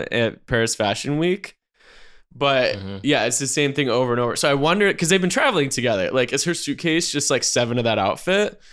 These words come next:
Speaker 1: Is she just wearing it over and over again? A little stinky? Like, what's going on?
Speaker 2: That's gross. That's so gross.
Speaker 1: Yeah.
Speaker 2: She got money.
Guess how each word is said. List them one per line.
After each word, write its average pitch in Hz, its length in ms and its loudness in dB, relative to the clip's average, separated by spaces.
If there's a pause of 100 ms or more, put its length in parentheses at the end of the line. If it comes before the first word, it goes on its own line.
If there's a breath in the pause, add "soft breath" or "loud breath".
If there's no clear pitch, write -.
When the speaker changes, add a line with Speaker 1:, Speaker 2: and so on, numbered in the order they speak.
(360 loud breath)
Speaker 1:
Is 127 180 2
she 127 500 2
just 117 540 -2 (160)
wearing 107 280 0
it 113 100 2
over 139 360 2
and 156 280 -2
over 135 260 2
again? 180 320 0
A - 20 -2
little 123 280 -2
stinky? 190 540 -2
Like, - 220 -2
what's - 160 -4
going - 220 -4
on? - 340 -4
Speaker 2:
That's 90 260 -8
gross. - 760 -14 (300)
That's 87 320 -10
so 80 240 -14
gross. - 680 -20 (520)
Speaker 1:
Yeah. 101 280 0
Speaker 2:
She 151 120 -2
got 113 200 0
money. 90 440 -8